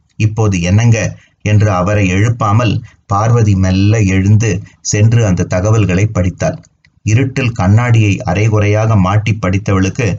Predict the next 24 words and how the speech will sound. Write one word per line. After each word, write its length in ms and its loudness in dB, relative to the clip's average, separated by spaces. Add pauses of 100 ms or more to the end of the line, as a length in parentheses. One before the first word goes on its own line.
(260)
அந்த 240 0
செய்தி 400 2
ஆச்சரியத்தை 720 0
கொடுத்தது. 440 -2 (480)
"என்னங்க?" 300 2 (520)
என்று 260 2
இப்போது 440 0
ஒரு 160 0
அதிகார 500 0
தோரணையில் 600 0 (260)
கணவனை 440 2
எழுப்பினாள். 520 0 (380)
"நம்ம 200 4
ரெண்டு 300 4
பசங்களும் 520 2
குடும்பத்தோட 560 0
நாளைக்கு 420 0
வீட்டுக்கு 380 2
வராங்களாம்" 480 0 (260)
என்று 280 2
அவள் 280 0
சொன்னபோது 520 0 (360)
மனதில் 440 0
ஓடிக்கொண்டிருந்த 720 2